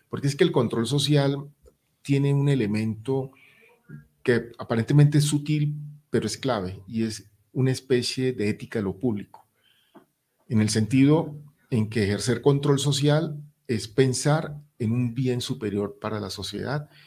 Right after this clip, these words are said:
y que el Estado cumpla a cabalidad con lo que establece el artículo dos de la Constitución Política,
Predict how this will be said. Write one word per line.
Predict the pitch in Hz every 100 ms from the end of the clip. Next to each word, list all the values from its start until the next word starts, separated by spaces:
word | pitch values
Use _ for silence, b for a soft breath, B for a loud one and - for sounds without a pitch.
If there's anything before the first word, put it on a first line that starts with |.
| b -
y | 147
que | 156
el | 151
Estado | 147 147 135 131 135
cumpla | 139 127 131 131
a | 131
cabalidad | 107 98 98 101 101
con | 123 110
lo | 101
que | 98
establece | - 95 92 110
el |
artículo | 101 - 98 117 104
dos | 95 92
de | 107
la | -
Constitución | 101 101 95 92 92
Política, | 101 135 - 87 -